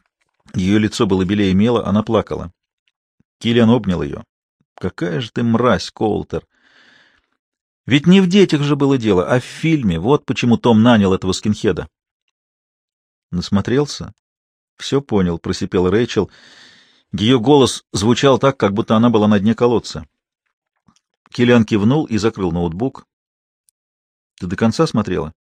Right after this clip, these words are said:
«Нет, с меня хватило увидеть Маккана и Колтера. Я должна была убраться из дома Ричарда, спрятать от него детей, понимаешь? Что мне еще оставалось?» Киллиан тяжело дышал. «Не знаю, может, обратиться к журналистам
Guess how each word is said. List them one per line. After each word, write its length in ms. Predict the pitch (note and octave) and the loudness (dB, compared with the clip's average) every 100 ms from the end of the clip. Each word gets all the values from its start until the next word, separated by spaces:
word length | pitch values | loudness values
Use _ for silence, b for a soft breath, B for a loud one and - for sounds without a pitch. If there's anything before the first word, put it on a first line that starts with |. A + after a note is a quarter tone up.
| _ _ _ - | _ _ _ -4
«Нет, 280 | A#2 A#2 | 0 0
с 80 | - | 0
меня 200 | A2+ A2+ | 0 0
хватило 360 | - A2 B2 A2 | 0 -4 -2 -2
увидеть 480 | G#2 A2 G2+ - - _ - | 0 -2 -4 -6 -20 _ -6
Маккана 440 | A2+ - B2+ B2 | -6 -2 -2 0
и 60 | G#2+ | 0
Колтера. 540 | A#2+ G#2+ F2 D#2 D2 b b b b b b b _ _ _ - | 0 -2 -2 -8 -10 b b b b b b b _ _ _ -4
Я 140 | G2 | 0
должна 280 | A2 G#2 B2+ | 2 2 2
была 180 | A2 A2 | 4 4
убраться 360 | A2+ A2+ - | 4 0 0
из 120 | G#2 | -4
дома 200 | G2 A2 | 0 2
Ричарда, 400 | G#2+ C3+ G#2+ D#2 | 2 0 -6 -8
спрятать 440 | F2 - B2 A#2 G#2 | -10 0 0 0 -4
от 100 | G2+ | -2
него 160 | A2+ | -2
детей, 280 | G#2+ B2 G#2+ | -2 -4 -4
понимаешь? 580 | F2 A#2 D3+ D3+ - - - | -2 -2 -2 -4 -8 -16 -10
Что 180 | - D#3+ | 0 2
мне 120 | D3 | 2
еще 200 | B2+ C3 | 0 0
оставалось?» 520 | - A#2 G#2 D#2 - _ _ _ _ | 0 -2 -2 -6 -12 _ _ _ _
Киллиан 320 | - G2+ G2+ | -2 0 0
тяжело 300 | G2+ F#2+ G2+ | 0 -2 0
дышал. 380 | F2+ - B2 B2+ _ B B B B B B B B _ _ _ - | -2 0 0 0 _ B B B B B B B B _ _ _ -4
«Не 160 | F#2 | -2
знаю, 480 | G2 A2 G2+ F2+ E2+ | 0 2 2 0 -2
может, 260 | F#2+ G#2+ A2+ | -2 0 0
обратиться 460 | A2 G#2+ A#2+ - | 0 0 -4 -6
к 80 | G2 | -4
журналистам 760 | G#2 G#2+ G#2+ C#3+ - A2 F2 | 0 2 0 -2 -6 -6 -6